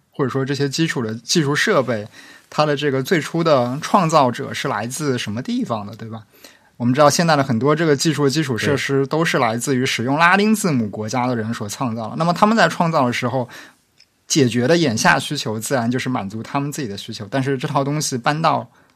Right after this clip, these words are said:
Speaker 1: 另一个在他们之外的那些文明当中去的时候，自然会有不适应。但是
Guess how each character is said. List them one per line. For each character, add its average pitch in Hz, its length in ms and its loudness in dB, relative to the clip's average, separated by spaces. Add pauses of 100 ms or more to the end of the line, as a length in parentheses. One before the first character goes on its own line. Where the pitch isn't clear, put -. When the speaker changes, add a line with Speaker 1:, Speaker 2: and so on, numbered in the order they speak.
(100)
Speaker 1:
另 196 220 2
一 123 100 4
个 120 300 -4 (580)
在 143 160 0
他 180 140 0
们 180 140 0
之 202 180 4
外 202 240 4
的 117 100 -4
那 120 140 -2
些 113 280 -8
文 113 180 -4
明 117 180 0
当 123 180 -2
中 127 160 0
去 123 140 -8
的 110 80 -8
时 110 80 -10
候， 113 40 -8
自 110 180 -4
然 123 120 -2
会 135 120 -4
有 110 80 -4
不 107 160 -10
适 131 200 -6
应。 113 120 -6
但 196 120 4
是 170 160 2